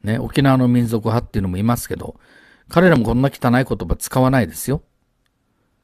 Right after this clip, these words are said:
いや、自分たちがやってることをね、相手になすりつけるんです、この系統の人たちは。はい。そして、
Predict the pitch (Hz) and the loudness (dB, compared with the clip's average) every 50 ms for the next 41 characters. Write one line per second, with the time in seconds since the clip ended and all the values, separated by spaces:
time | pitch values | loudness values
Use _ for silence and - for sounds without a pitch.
0 | _ _ _ _ _ _ _ _ _ - 104 98 95 90 90 90 87 - - 98 | _ _ _ _ _ _ _ _ _ -6 -4 -4 -2 -2 -4 -4 -4 -4 -4 -2
1 | 95 120 151 190 202 - 180 139 - - 101 98 95 95 - - - 98 98 98 | -2 0 0 0 2 0 0 -2 -2 -4 -4 -2 -2 -2 -4 -6 -10 -10 -10 -8
2 | - - 156 - - 120 90 87 90 92 101 - _ _ _ _ _ - - 101 | -8 -8 -8 -6 -6 -6 -6 -6 -6 -8 -8 -12 _ _ _ _ _ -6 -4 -2
3 | 110 110 - 196 170 135 110 98 101 107 - - 147 165 196 - - - - 233 | -2 0 0 2 2 2 0 0 -2 -2 -4 -4 -2 -2 -2 -2 -2 2 4 4
4 | 233 226 156 107 87 - - - - 104 104 - - - - - - 92 - 95 | 4 4 2 0 -2 -6 -8 -6 -4 -4 -4 -4 -6 -10 -12 -10 -8 -6 -4 -4
5 | 87 85 85 - - 135 - 104 90 - - - - - - _ _ _ _ _ | -4 -6 -8 -8 -8 -6 -6 -8 -8 -10 -14 -18 -20 -20 -20 _ _ _ _ _
6 | _ _ _ _ _ _ _ _ - - 113 107 107 107 - - _ _ _ _ | _ _ _ _ _ _ _ _ -6 -2 -2 0 0 -2 -6 -10 _ _ _ _
7 | _ _ _ _ _ _ _ _ _ _ - - 156 139 - - - 185 175 - | _ _ _ _ _ _ _ _ _ _ -2 0 0 2 2 4 4 4 4 4